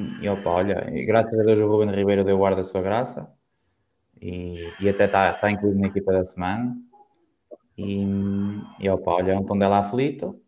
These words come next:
e é um Gil Vicente já cimentado, esse sim, cimentado, cimentado e alicerçado por um bigode farfalhudo de Vítor Oliveira. E pronto, olha, é uma equipa com um excelente treinador e cimentada e outra equipa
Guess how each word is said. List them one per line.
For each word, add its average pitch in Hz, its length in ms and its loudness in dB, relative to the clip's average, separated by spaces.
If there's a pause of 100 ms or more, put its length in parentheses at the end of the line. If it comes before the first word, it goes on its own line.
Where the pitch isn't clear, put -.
(140)
e 104 80 -6
é 98 100 0
um 98 60 0
Gil 95 160 2
Vicente 92 360 -4
já 95 100 4
cimentado, 104 800 -2
esse 92 340 -4
sim, 101 200 -2
cimentado, 107 760 0 (260)
cimentado 123 680 0 (480)
e 123 120 2
alicerçado 120 720 2
por 110 100 -2
um 110 100 0
bigode 104 400 0
farfalhudo 101 500 0
de 90 60 -10
Vítor 98 240 -4
Oliveira. 117 480 -2 (1300)
E 120 420 2
pronto, 98 280 2
olha, 92 140 0
é 107 160 2
uma 117 180 4
equipa 120 300 2
com 127 100 0
um 123 40 6
excelente 123 260 4
treinador 120 420 6
e 107 60 2
cimentada 143 720 2
e 143 100 -2
outra 143 220 0
equipa 139 480 -2